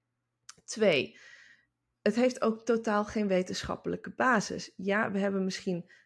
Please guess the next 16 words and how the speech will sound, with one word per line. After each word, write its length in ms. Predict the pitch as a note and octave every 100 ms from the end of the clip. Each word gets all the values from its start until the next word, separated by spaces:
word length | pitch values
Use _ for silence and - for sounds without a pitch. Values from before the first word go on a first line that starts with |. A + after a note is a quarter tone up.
| _
een 120 | F#3
beetje 260 | F#3 G3 G3
een 80 | F3
ander 240 | F3 E3+
brein 280 | F3 F3 E3+
en 120 | E3
een 80 | E3
beetje 240 | E3 E3
een 80 | E3+
ander 240 | - D#3+ D#3
hormoonstelsel. 880 | D3+ D3+ G3+ A3 - A3 A#3 C4+
Daarin 340 | G3 F3+ F#3 F3
heb 140 | F3
je 80 | F#3
specifieke 680 | - E3 E3 - - A3 E3
behoeften. 640 | E3 D#3+ F#3+ - - D#4